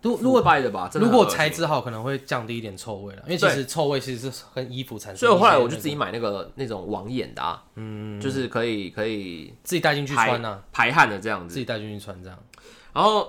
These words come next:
Speaker 2: 回到，回到我们刚刚讲的那个波斯语课。
Speaker 1: 波斯语课。
Speaker 2: 呃，我，我，我后来有看到一些评论，然后我觉得蛮有趣的几个点，就是你说他，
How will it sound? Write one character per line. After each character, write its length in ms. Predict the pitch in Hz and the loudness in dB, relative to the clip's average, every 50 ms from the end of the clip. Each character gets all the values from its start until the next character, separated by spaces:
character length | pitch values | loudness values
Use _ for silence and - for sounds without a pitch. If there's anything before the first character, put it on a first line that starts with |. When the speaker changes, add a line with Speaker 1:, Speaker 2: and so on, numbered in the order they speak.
| - | -6
Speaker 2:
回 200 | - - 143 147 | -2 2 2 6
到， 340 | 175 196 185 160 - - - | 8 8 6 6 4 -2 -8
回 200 | - - 143 139 | -8 -2 0 2
到 140 | - 180 180 | 4 4 4
我 60 | 147 | 4
们 120 | 110 104 104 | 2 -2 -2
刚 180 | - 156 127 | 0 0 0
刚 100 | 135 101 | 0 -2
讲 180 | - 95 92 92 | -6 -8 -8 -8
的 340 | 92 92 90 90 90 92 92 101 | -10 -10 -8 -8 -8 -10 -10 -10
那 80 | 110 101 | -10 -10
个 180 | - 98 92 92 | -8 -10 -10 -6
波 180 | - 117 117 | -4 -4 -4
斯 180 | - - 131 120 | -2 -2 -2 -2
语 140 | 107 90 90 | -2 -4 -4
课。 80 | 120 | -4
Speaker 1:
波 20 | 120 | -2
斯 60 | 110 | -2
语 20 | |
课。 160 | 92 87 - _ _ _ _ _ _ _ _ _ _ _ _ _ _ _ - | -2 -4 -8 _ _ _ _ _ _ _ _ _ _ _ _ _ _ _ -6
Speaker 2:
呃， 680 | 143 131 127 127 127 123 123 123 123 127 127 123 - | -4 -2 -2 -2 -2 -2 -2 -2 -2 -2 -4 -4 -6
我， 100 | - 170 | -4 -4
我， 280 | 147 - 156 156 160 165 | -2 0 2 2 2 2
我 40 | 143 | 2
后 140 | 175 233 | 4 4
来 80 | 226 170 | 6 6
有 60 | 131 | 4
看 180 | - - 185 165 | 2 2 0 2
到 100 | 170 165 | 2 2
一 40 | 160 | 2
些 100 | 170 160 | 0 -4
评 300 | - - - 104 95 107 | -4 -8 -10 -10 -8 -4
论， 200 | 127 131 110 92 | -2 -2 -2 -2
然 80 | 92 101 | -4 -2
后 180 | 139 147 139 113 | 0 0 0 0
我 100 | 101 98 | -2 -4
觉 140 | 98 113 | -6 -6
得 300 | 117 123 120 113 - - _ _ | -4 -2 -2 -2 -4 -8 _ _
蛮 200 | - 117 113 127 | -6 -2 -2 0
有 160 | 147 131 101 - | 0 -2 -4 -4
趣 180 | - - 139 | -6 -4 -4
的 100 | 117 101 | -4 -4
几 160 | - - 95 | -6 -10 -12
个 100 | 87 90 80 | -12 -12 -14
点， 280 | - _ - - - | -12 _ -12 -12 -10
就 120 | - 127 131 | -10 -10 -8
是 240 | 147 151 139 117 - - - - - - _ _ - - - - - | -4 -4 -4 -4 -6 -10 -16 -20 -20 -20 _ _ -20 -20 -20 -20 -12
你 120 | - 131 131 | -8 -8 -4
说 320 | 127 - 220 226 240 240 | 2 4 6 6 6 4
他， 560 | 233 233 208 208 190 190 190 190 196 202 196 | 2 2 2 4 6 6 6 6 4 2 0